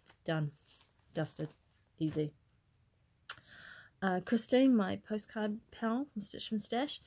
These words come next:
sent me a prairie schooler, so I did this one day when I was waiting for Brandon at refereeing. Um, very simple, very easy. Please note that I suck because I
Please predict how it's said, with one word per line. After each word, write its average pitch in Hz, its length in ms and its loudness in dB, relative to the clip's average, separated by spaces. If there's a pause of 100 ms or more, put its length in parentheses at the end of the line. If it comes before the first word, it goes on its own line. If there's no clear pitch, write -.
(340)
sent - 180 0
me 196 100 4
a 190 40 2
prairie 214 340 4
schooler, 240 560 -2
so 202 280 -8
I 202 80 0
did 202 200 -2
this 208 240 -2
one 208 200 4
day 220 320 4
when 208 160 2
I 185 120 -2
was 185 240 -8
waiting 190 380 -4
for 180 140 -8
Brandon 190 400 -2
at - 120 -6
refereeing. 208 640 -2 (760)
Um, 185 380 -4 (840)
very 202 240 4
simple, 196 360 -2
very 185 280 -4
easy. 190 520 0 (640)
Please 175 380 -6
note 202 380 0 (180)
that 165 120 -4
I 170 180 -4
suck - 560 -8
because 170 640 -4
I - 260 -8